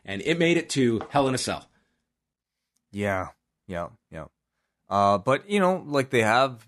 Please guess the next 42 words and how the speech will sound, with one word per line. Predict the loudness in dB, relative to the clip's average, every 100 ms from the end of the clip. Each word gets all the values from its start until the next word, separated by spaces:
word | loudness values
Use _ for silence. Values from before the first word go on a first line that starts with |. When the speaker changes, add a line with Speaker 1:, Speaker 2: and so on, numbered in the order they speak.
| _
Speaker 2:
dragged | -4 -2 -2
things | -4 -4
out | -4 -6 -8
pretty | -8
long | -4 -4
enough. | -6 -8 -6
Like, | -6
how | -2 0
long | 2 0 -2 -8
did, | -10 -10 -8
did | -6
Owens | -4 -2 -4 -8
and | -10
Jericho | -6 -6 -4 -8 -8 _ _ _ _ _ _ _
last? | -4 -4 -4 -8 -20 _ _ _ _ _ _ _ -8
Speaker 1:
So | -2 2 4 4 2 -2 -12
they're, | -2 0 2 2
they | -2 0 2 2
were | 2
just | 0 0 0 0
getting | 0 2 0 0
started | 0 2 2 2 0
in | 0 0
the | -2
summer | -2 0 2 4 2
of | 0
twenty | -2 -2 0
sixteen, | 0 -2 -4 -4 -4 -2 -4 0
where | 0
they | 0 -2
teamed | -4 -2 0 -2 -4
on | -2 -2
SummerSlam | 0 0 0 0 0 -2
two | -2 -2
thousand | 0 0 -4
sixteen. | -4 -6 -6 -6 -4 -4
That | -4
will | -4
be | -2 -2
reviewed | -2 0 2 2 2
Speaker 2:
Oh. | 0
Speaker 1:
on, | 0 0 0 -4